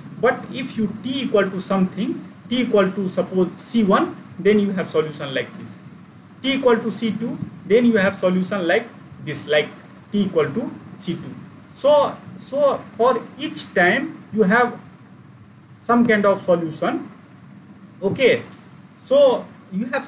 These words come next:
s-, some different, different solution from the equilibrium point. Okay, anyone has confusion? So if you are going to select t equal to five second, at that time you are going to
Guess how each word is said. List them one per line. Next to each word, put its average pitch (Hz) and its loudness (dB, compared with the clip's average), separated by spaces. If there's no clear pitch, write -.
s-, 208 -12
some 254 2
different, 240 0
different 208 -2
solution 190 0
from 196 0
the 180 0
equilibrium 160 -4
point. 117 -10
Okay, 190 2
anyone 254 2
has 220 0
confusion? 240 -2
So 247 6
if 285 -2
you 233 4
are 240 2
going 254 4
to 233 -10
select 220 -2
t 269 -6
equal 208 2
to 220 -4
five 240 4
second, 208 -4
at 240 2
that 208 0
time 233 0
you 220 2
are 214 2
going 202 -2
to 202 -12